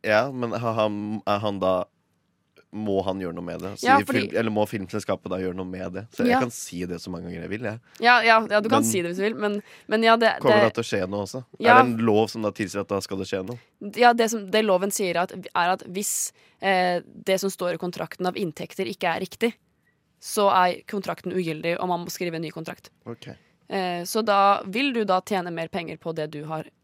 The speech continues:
Speaker 2: eh, gjort, og din jobb. Og det er jo det viktigste. Det med memes er bare en liten sånn bivirkning av at vi ikke kan bruke,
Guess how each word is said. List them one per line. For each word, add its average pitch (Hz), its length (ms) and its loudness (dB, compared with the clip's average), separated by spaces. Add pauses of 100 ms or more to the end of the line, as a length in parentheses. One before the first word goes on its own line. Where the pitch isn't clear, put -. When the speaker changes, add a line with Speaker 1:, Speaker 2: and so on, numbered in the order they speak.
Speaker 2:
eh, 165 300 -6
gjort, - 320 -14
og 170 180 -2
din 151 160 -10
jobb. 151 180 -12 (680)
Og 226 100 -2
det 254 140 6
er 233 140 8
jo 190 40 0
det 208 100 -4
viktigste. 220 460 -4
Det 202 120 -2
med 214 180 0
memes 226 320 -2
er 214 80 2
bare 190 180 0
en 196 100 -4
liten 180 260 -6
sånn 170 180 -6
bivirkning 160 560 -8
av 170 140 -4
at - 40 -20
vi 170 80 -8
ikke 160 240 -14
kan 170 200 -8
bruke, 156 460 -6